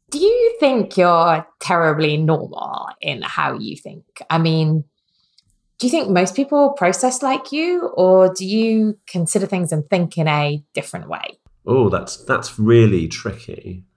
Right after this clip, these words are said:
Speaker 2: Um, I suppose my reference group is my family, where I do think very differently to my family. Uh, my friends, I think I probably, because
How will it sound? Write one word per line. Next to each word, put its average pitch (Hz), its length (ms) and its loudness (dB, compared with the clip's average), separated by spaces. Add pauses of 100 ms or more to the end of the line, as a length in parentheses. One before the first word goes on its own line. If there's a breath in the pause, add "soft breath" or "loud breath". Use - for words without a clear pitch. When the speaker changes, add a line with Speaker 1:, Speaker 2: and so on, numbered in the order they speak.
(340)
Speaker 2:
Um, 98 460 2
I 117 60 -6
suppose 113 280 4
my 104 120 4
reference 107 400 0
group 90 180 -2
is 87 140 -8
my 85 320 -6 (160)
family, 85 420 -2
where 85 160 -4
I 82 60 -4
do 87 180 -4
think 87 240 -10
very 80 140 -10
differently - 420 -12
to 98 120 -16
my 98 100 -10
family. 92 500 -8 (520 soft breath)
Uh, 87 260 -4 (200)
my 92 60 -4
friends, 101 500 0
I 87 120 -6
think 92 120 -6 (100)
I 87 60 -12
probably, 90 340 -4
because - 520 -10